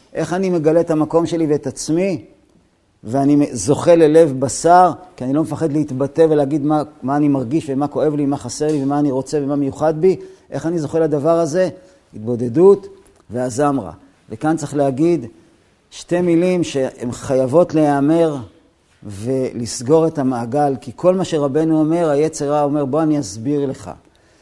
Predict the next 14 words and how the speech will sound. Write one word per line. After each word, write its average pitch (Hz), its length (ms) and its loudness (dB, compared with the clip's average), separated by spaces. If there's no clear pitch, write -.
אז 110 160 -8
יש 160 160 -2
ליצר 170 420 2
הרע 170 80 4
הסבר 156 360 2
מאוד 156 240 2
פשוט, 165 380 -4
קבוע, 143 520 6
הוא 107 240 -14
די 165 180 -2
משעמם 147 440 -2
בסופו 104 260 -12
של 104 140 -12
דבר. 104 220 -12